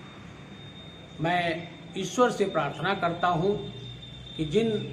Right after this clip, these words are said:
हमारे कार्यकर्ताओं को चोटें आई हैं, उन, वो जल्द से जल्द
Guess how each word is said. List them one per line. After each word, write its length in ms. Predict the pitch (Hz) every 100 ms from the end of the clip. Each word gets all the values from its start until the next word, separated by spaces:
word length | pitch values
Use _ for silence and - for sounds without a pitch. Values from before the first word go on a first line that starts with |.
| - - - - - - - - -
हमारे 280 | 156 175 185
कार्यकर्ताओं 760 | 185 170 165 160 147 156 180 196
को 380 | - 180 170 180 - - - - -
चोटें 340 | 160 151 185 185
आई 240 | 190 196
हैं, 460 | 170 208 208 - - - - - - - - -
उन, 380 | 170 180 175 160
वो 160 | 185 185
जल्द 300 | 151 220 214
से 240 | - 175
जल्द 400 | 175 180 165 156